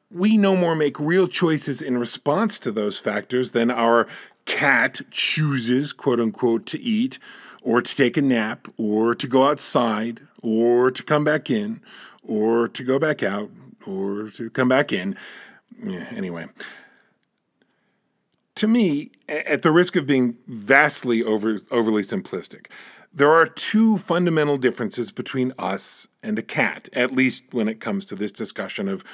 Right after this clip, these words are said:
choice-making and free will. The first is that we're vastly more perceptive,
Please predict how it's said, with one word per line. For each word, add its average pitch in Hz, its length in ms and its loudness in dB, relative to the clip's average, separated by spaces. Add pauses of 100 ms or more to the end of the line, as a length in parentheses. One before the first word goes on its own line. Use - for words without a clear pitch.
(160)
choice-making 110 800 0
and 113 120 -2
free 90 220 -6
will. 101 340 0 (840)
The 160 160 -2
first 185 500 2 (240)
is 165 220 0
that 185 140 0
we're 165 160 0
vastly 160 640 -2
more 131 240 2
perceptive, - 760 -4